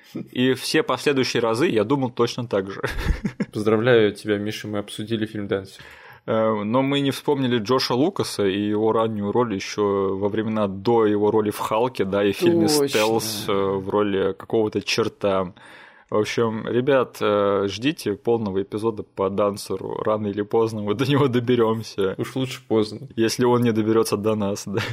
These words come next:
Speaker 1: Ты говорил, да, про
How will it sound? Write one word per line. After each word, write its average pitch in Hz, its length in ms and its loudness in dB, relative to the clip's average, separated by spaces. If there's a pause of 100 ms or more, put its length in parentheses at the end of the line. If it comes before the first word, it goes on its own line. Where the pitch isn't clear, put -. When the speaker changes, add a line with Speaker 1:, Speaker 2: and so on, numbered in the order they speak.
(880)
Speaker 1:
Ты 185 300 2
говорил, 120 440 0
да, 107 200 2
про 104 480 0